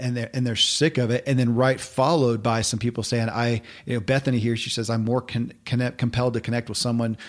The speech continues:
who shares their story from a place of humility and authenticity." Uh, Jessica says, "I relate to those who keep things real and have come from dark places in life and find strength and perseverance to carry on and lift others in the journey." Uh, so we've got this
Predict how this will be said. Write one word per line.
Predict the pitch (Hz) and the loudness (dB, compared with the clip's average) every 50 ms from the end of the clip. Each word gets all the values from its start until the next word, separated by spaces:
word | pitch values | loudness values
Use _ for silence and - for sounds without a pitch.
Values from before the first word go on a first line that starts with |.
| - _ - | -18 _ -4
who | - 107 | -4 -2
shares | - - - - 135 135 143 143 139 | 0 0 2 4 4 4 4 4 4
their | 139 127 | 2 2
story | - - - 131 123 117 104 | 0 2 2 2 4 2 2
from | - 104 98 | 0 -4 -6
a | 95 | -6
place | - - - 135 135 143 139 - | -6 -4 0 2 2 2 2 0
of | 123 - | -2 0
humility | - 131 123 120 123 120 113 104 98 95 | 0 0 2 2 2 2 2 2 0 -2
and | 92 - | -4 -4
authenticity." | - 107 123 127 - 120 110 - - 123 117 - - 92 90 85 80 - - - - - - - | -2 -2 -2 0 0 -2 -2 0 -2 -2 -2 -2 -4 -4 -4 -4 -6 -8 -14 -18 -18 -20 -18 -10
Uh, | - 110 104 101 | -6 -4 -4 -2
Jessica | 95 - 131 127 131 - - 117 | 0 0 0 0 0 -2 -4 -4
says, | 104 - 110 104 101 | -2 -2 -2 -2 0
"I | 110 | 0
relate | 113 117 120 117 123 127 117 - | 2 2 2 2 2 0 0 0
to | 117 107 | 0 0
those | 117 120 127 117 | 2 2 2 2
who | 120 | 0
keep | - - - - 156 160 - | -4 -4 0 -2 -2 -2 -2
things | - - 135 131 135 135 120 110 | -2 0 2 4 4 4 4 2
real | 101 101 104 110 123 139 147 135 107 85 76 - - - - - - - | 0 0 2 4 4 6 6 4 4 0 -2 -6 -10 -18 -20 -20 -12 -6
and | 117 110 | -4 -2
have | 107 101 - - | -2 -4 -4 -6
come | - - 131 135 135 | -2 0 2 2 2
from | - 120 110 | 0 0 0
dark | - 120 120 127 - - | 0 0 0 0 -2 -4
places | - - 123 127 127 - - 120 101 | -2 0 0 2 2 0 0 -2 -2
in | 110 107 | -2 -2
life | 104 104 104 98 95 - | 0 -2 -2 -4 -4 -4
and | 101 98 | -6 -8
find | - - 110 113 117 110 | -4 -4 -2 -2 -2 -2
strength | - - - - 123 127 131 - | -4 -4 -2 0 0 0 0 0
and | 117 107 | -2 -4
perseverance | - - 127 120 - 117 104 113 117 117 113 - - | -2 0 0 0 0 0 0 0 0 0 0 -2 -6
to | - 95 | -10 -10
carry | - - - 127 131 127 123 120 | -10 -6 -2 0 2 2 2 2
on | 120 113 110 107 | 2 2 0 -2
and | 101 98 98 | -2 -4 -2
lift | 113 123 120 - - | -2 -2 -2 0 -2
others | 117 107 107 104 107 | -2 0 0 -2 -2
in | 113 110 | 0 -2
the | 104 104 | -2 -2
journey." | 95 107 120 120 117 104 92 85 - - - - - - - - - | 0 0 2 2 2 2 0 -2 -6 -12 -16 -16 -16 -18 -20 -14 -6
Uh, | - 127 120 - | -4 -2 -2 0
so | - - - 151 143 139 | 0 4 4 6 6 6
we've | 135 - 147 135 120 104 | 4 4 2 0 2 2
got | - 139 139 143 139 - - | 2 4 4 4 2 2 0
this | 131 123 117 - - - - | 0 2 2 2 0 -2 -4